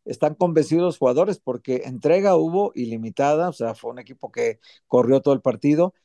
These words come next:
y que además sometió en muchos momentos del juego a Tijuana en una presión, eh, agobiante que terminó con muchas oportunidades de gol para Cruz Azul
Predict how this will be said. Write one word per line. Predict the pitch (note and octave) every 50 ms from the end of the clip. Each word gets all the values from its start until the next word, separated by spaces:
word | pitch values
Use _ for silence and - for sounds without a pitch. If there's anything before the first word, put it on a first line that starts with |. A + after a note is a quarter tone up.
| _ _ _ _ _
y | - D3 C#3+
que | - -
además | C#3 C#3+ C#3 D3+ E3+ F3+ - -
sometió | - - D#3+ C#3 C#3 C#3+ C#3 - - D#3+ E3+ F3+ F#3+ G3+ - _ _ _ _
en | C#3 C3+ C3
muchos | C#3 D#3 E3+ E3 F3+ F3 D3+
momentos | C#3+ C#3 B2+ D3+ D#3+ D#3 D#3 D3
del | D3 C3 A#2+
juego | - D3 D3+ D3+ C#3+ D#3 D#3 D3 -
a | A#2+ B2 -
Tijuana | - B2 - C#3+ C#3+ D3 D3 D#3 F3 G3 - _ _ _ _ _ _ _
en | - - B2 B2 C3+
una | D3 D#3+ D#3+
presión, | - C#3 C3 C3 - D3 D3 D#3+ D#3+ D#3 C#3+ B2 - -
eh, | - A#2 A#2 A#2+
agobiante | B2 A#2+ A#2 G#2 A#2 A#2+ C3 D3 D3+ D#3 D3 - F3 F3 F3 - - _
que | - B2 B2 A#2+ A#2 -
terminó | - B2 A#2 A#2+ A#2+ B2 C3+ D3+ -
con | - D3+ C#3+
muchas | C#3+ E3+ E3+ G3+ F3+ F3
oportunidades | D#3 - C3+ - C3+ C3 C3+ C#3 D3 C#3+
de | D3 B2+
gol | C3+ D3 D3
para | - C#3+ C3
Cruz | - - B2 A2
Azul | - D3+ F3+ F#3 -